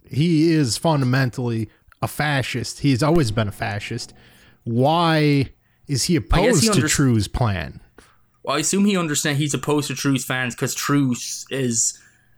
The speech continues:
Speaker 2: illogically usurping his position, his, his own megalomania. So, I mean, it's self-serving to defeat her, I guess. To under-,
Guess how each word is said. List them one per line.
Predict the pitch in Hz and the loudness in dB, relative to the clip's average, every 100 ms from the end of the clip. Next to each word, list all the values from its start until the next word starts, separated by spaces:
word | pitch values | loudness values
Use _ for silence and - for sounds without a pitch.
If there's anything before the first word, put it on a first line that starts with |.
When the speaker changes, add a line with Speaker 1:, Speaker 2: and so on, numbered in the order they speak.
| - - - | -20 -20 -6
Speaker 2:
illogically | 147 131 131 135 131 131 127 | -2 0 -2 -2 -4 -2 -2
usurping | 123 - 143 135 127 120 | 0 0 -2 -2 -2 -2
his | 123 113 | -2 -4
position, | - 113 117 120 117 101 | -4 -2 -2 -2 -4 -4
his, | 117 113 - | -4 -4 -2
his | 120 | -2
own | 127 143 | 0 0
megalomania. | 131 131 127 117 123 127 131 101 101 | 0 0 2 2 2 2 0 -2 -4
So, | - 120 | -4 -2
I | |
mean, | 131 135 | 0 0
it's | 135 - | -2 -2
self-serving | 185 139 - 147 151 127 113 | 0 -2 -2 0 0 0 -4
to | 117 | -4
defeat | 107 - 123 - | -6 -4 -2 -2
her, | 104 | -6
I | 101 | -8
guess. | 98 101 - - | -8 -8 -6 -4
To | 123 113 | -2 0
under-, | 127 120 | -2 -4